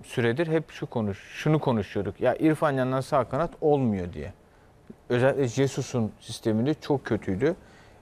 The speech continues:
E, sağdaki performansı, sağ kanattaki performansı, e, çok eleştiriliyordu. E, geçtiğimiz sezonki oyunla bu sezonki oyun çok farklı.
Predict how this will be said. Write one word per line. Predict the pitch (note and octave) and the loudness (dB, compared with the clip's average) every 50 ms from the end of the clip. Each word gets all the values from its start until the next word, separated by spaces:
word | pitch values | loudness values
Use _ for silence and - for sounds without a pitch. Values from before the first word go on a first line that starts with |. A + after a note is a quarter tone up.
| - - | -6 0
E, | - A#2 A2+ A2+ A2+ A2+ A2+ A#2 A2+ | 2 4 4 4 4 4 2 0 -2
sağdaki | - - C#3+ C3+ C#3 C#3 C#3 D3 C#3 - D3+ | 0 0 2 2 4 2 2 0 -2 -4 -6
performansı, | - - C#3 C3 B2+ - - C3 B2 B2+ B2+ A#2+ A#2+ A#2 - - - B2 A#2 | -2 2 2 2 2 0 0 0 0 2 2 0 0 -2 -2 -4 -6 -6 -6
sağ | - - B2+ B2+ C3 | 0 2 2 2 2
kanattaki | - - G#2+ G2+ F#2+ - - G2+ F#2 - | 0 -2 -2 -2 -4 -4 -6 -8 -8 -8
performansı, | - - - G2 F#2+ - - G2+ G2 F#2+ F#2+ F#2+ F#2 F#2 F#2 - - - E3+ F#3 - - - - - - - - - - | -8 -6 -4 -4 -4 -6 -6 -6 -4 -4 -4 -4 -6 -6 -8 -8 -2 0 0 0 -2 -6 -18 -20 -20 -20 -20 -20 -4 -2
e, | A2+ A#2 A2+ A2+ A2+ A2+ | 2 2 4 4 2 2
çok | - D#3+ D#3+ D#3 | 2 0 2 2
eleştiriliyordu. | C3+ A#2 A2 G#2 F#2+ - - - G2 G2 F#2 F#2+ G2+ G#2 A2 - E3 F3 - - - - - - - - - - - - | 2 2 2 2 0 -2 -4 -2 -2 -2 0 0 0 0 2 2 2 0 0 -2 -10 -20 -20 -20 -20 -20 -20 -16 -6 -2
E, | A#2+ A#2 A2+ A2+ | 0 2 2 2
geçtiğimiz | A#2 A#2+ B2+ C3+ C3 - - E3 E3 D3 | 2 2 2 0 0 0 -2 -2 -2 0
sezonki | - E3 D#3 D#3 E3 D#3 - F3 | 0 0 2 2 2 0 0 2
oyunla | D#3+ D3+ D3+ D#3 E3 E3 E3 D#3+ | 4 4 4 4 4 2 2 2
bu | D#3+ D3+ | 0 0
sezonki | - D#3 D3+ D3+ D3 - E3 | 0 0 0 0 0 0 0
oyun | C3+ D3+ E3 F#3+ G3 | 0 2 2 2 0
çok | - - F#3 F3 - - | 2 2 0 0 0 -2
farklı. | - - A#2+ G#2 G2 - - - E3+ F#3+ A3+ | 0 0 0 0 0 -4 -4 -2 -2 -2 -2